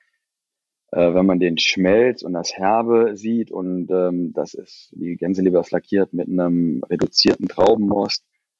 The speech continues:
was dir dann eine Fruchtsü-, Süße bringt und dann muss man irgendwas Herbes gegenstellen und dann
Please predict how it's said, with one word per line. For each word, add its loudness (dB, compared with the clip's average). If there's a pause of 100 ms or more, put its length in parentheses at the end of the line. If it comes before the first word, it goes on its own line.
(340)
was -4
dir 2
dann 0
eine -2
Fruchtsü-, 0
Süße 2
bringt 0
und -2
dann 2
muss 0
man 2
irgendwas 0
Herbes 0
gegenstellen -2
und -8
dann 0